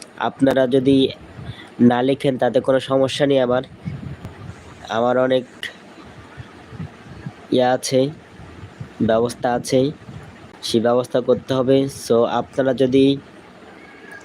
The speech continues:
কেউ, আপনারা যে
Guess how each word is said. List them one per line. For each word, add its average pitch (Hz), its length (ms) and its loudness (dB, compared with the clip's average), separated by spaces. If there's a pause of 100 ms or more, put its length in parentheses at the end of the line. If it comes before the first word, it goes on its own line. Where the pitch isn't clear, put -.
(360)
কেউ, 123 340 2 (1400)
আপনারা 135 600 0
যে 131 260 2